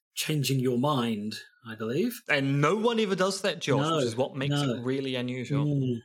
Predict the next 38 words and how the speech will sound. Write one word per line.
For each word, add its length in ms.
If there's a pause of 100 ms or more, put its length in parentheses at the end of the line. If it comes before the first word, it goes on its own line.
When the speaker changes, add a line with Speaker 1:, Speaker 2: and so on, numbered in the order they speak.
(140)
Speaker 1:
suspicious. 920 (180)
Now, 140
p-, 140
people, 400
people 260
have 140 (140)
made 340 (100)
something 440
of 100
the 60
fact 280
that 100
it 120
copies 760 (420)
text 380
from 280
the 120
Christchurch 460
shooters 380
manifesto, 560
although, 220
as 140
I 40
believe 260
we're 100
going 240
to 40
talk 140
about 180
later, 220
that, 200
that's 160
kind 200
of 60
the 80
point, 300
isn't 240
it? 140